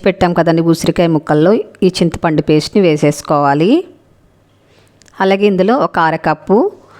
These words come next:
కారం వేసుకోవాలండి. బాగా ఎక్కువ కారం ఉన్నట్లయితే పావు కప్పు వేసుకుంటే సరిపోతుందండి. కాస్త కారం తక్కువ ఉన్నట్లయితే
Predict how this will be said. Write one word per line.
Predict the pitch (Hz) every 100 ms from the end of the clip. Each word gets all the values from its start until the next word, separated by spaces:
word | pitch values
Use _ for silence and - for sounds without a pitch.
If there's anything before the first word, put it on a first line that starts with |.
| - _ -
కారం | 170 165 175 175
వేసుకోవాలండి. | 160 - 180 170 160 180 156
బాగా | 147 175 160
ఎక్కువ | - 196 185
కారం | 160 165 170
ఉన్నట్లయితే | 156 151 147 147 208 330 370 - _ _ -
పావు | 180 170 170
కప్పు | 165 202
వేసుకుంటే | 175 160 - 170 -
సరిపోతుందండి. | 156 151 151 156 151 151 190
కాస్త | 175 - 196
కారం | 165 170 180 180
తక్కువ | 175 196 185
ఉన్నట్లయితే | 175 160 185